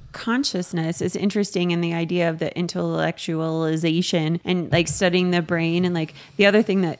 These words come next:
as you were talking, I'm watching your facial expression. So I'm looking in your eyes and your, you know, are your eyebrows raising and what is your face doing as you're talking? And you're also emoting as you're talking. And so is that also something that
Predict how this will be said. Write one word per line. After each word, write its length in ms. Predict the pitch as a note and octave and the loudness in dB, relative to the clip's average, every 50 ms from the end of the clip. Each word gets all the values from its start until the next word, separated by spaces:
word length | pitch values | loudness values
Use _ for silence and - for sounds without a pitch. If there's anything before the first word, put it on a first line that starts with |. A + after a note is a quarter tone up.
| - F#3+ | -2 0
as 260 | - F#3+ G3+ G3+ G#3 | 2 4 4 4 4
you 60 | A#3 | 2
were 100 | F#3+ F#3 | 2 0
talking, 440 | F3+ - A#3+ A#3+ B3 A#3+ A#3 G3+ F#3 | 0 2 4 4 4 4 2 2 4
I'm 60 | E3 | 4
watching 300 | E3 D#3 D#3 - F3+ F3+ | 4 2 2 2 2 2
your 80 | F3+ G3 | 2 2
facial 340 | - - C4 A#3 - G#3 F3+ | 4 6 6 6 6 4 0
expression. 540 | C#3+ - - - C#3+ D3 - - E3 D#3+ | 0 -2 -4 -6 -6 -6 -4 -4 -2 -2
So 140 | E3+ - F3+ | -2 0 0
I'm 80 | F3 F3+ | 0 0
looking 280 | F3+ F3+ - G#3 G3+ | 0 0 2 2 2
in 80 | G3+ G#3 | 2 4
your 140 | G#3 G#3 G3+ | 4 4 4
eyes 400 | F3 D#3+ D#3+ D#3+ E3 F3 F3+ - | 4 4 4 2 2 2 2 2
and 100 | G3 F3+ | 2 2
your, 140 | E3+ E3+ - - | 2 0 -2 0
you 120 | - G3+ F#3+ | 2 2 4
know, 160 | E3+ D#3+ E3 E3+ | 4 4 2 2
are 120 | F3 F3+ | 4 4
your 220 | F#3 F3+ F#3+ F#3 - | 4 4 2 2 0
eyebrows 440 | - A3+ A3+ G#3 G3 E3 E3 F3 E3+ | 0 0 2 2 2 2 2 0 0
raising 400 | E3 D#3 D#3+ D#3+ F3 E3 E3 E3+ | 0 -2 0 0 0 0 0 2
and 120 | E3+ F3 | 2 2
what 140 | F3 F#3 F3 | 2 2 2
is 120 | F3+ E3+ - | 2 2 0
your 120 | F#3 F3 | -2 0
face 340 | - - G3+ G3+ G#3 - - | 2 2 2 4 2 0 0
doing 340 | - F#3+ F3+ E3+ F3 E3+ D#3+ | 2 2 2 2 2 0 0
as 100 | E3 F3 | 0 -2
you're 120 | F3 E3+ | -2 -2
talking? 560 | - - G#3 A3+ A3+ - G3 F3+ E3+ E3+ F3+ - - - - - - - - | -2 2 2 2 2 2 0 0 2 0 0 -2 -4 -14 -18 -18 -18 -10 -2
And 140 | - G3 F#3+ | 4 4 6
you're 100 | F#3+ F#3 | 6 6
also 280 | F3 E3+ F#3 - G#3+ F#3+ | 4 2 2 2 2 2
emoting 500 | F3+ F3+ F#3 G3 G#3+ A3+ G#3+ G#3 F3 E3+ | 4 4 6 8 8 8 6 6 2 0
as 100 | E3 E3+ | -2 -2
you're 100 | F#3 E3+ | -4 -6
talking. 580 | E3+ - D#3+ D#3+ E3+ - - E3+ F3 F3 F#3 F#3 | -6 -4 -4 -4 -4 -2 -2 -2 0 2 2 2
And 140 | F3 F3 F3 | 0 0 0
so 260 | - F#3 F3 E3+ E3+ | 0 2 2 2 2
is 120 | E3+ F3 - | 2 2 2
that 220 | G3 D#3+ - - - | 2 2 2 -2 -2
also 240 | F#3+ F#3 - - A#3 | -2 -2 -2 -2 -4
something 420 | A3+ - G3+ F#3+ F3 E3 E3+ E3+ | -2 0 0 0 0 0 0 0
that 240 | D#3+ E3+ E3 D#3 - | 0 0 -2 -2 -4